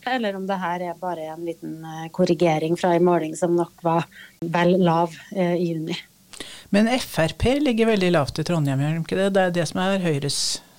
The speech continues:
Speaker 2: problem her.
Speaker 1: Ja, og Høyre er jo veldig, eh, forundret, eh, og ganske fortvilet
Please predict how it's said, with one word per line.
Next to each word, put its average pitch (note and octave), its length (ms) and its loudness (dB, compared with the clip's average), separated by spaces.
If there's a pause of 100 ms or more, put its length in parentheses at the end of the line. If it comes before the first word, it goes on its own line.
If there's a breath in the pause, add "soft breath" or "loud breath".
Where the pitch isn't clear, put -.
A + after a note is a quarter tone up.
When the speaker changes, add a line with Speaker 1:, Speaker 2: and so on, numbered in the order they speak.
(260 soft breath)
Speaker 2:
problem E3+ 380 0
her. G3 200 0 (1120 loud breath)
Speaker 1:
Ja, C#4 320 4
og C4+ 460 6 (240)
Høyre A#3 1300 0
er F#3 160 -2
jo F#3 140 -2
veldig, F3+ 400 -6 (180)
eh, F3 680 -14 (280 loud breath)
forundret, F#3 680 2 (420 loud breath)
eh, G3 320 2
og F#3+ 800 2
ganske G#3 340 -4
fortvilet G3 640 0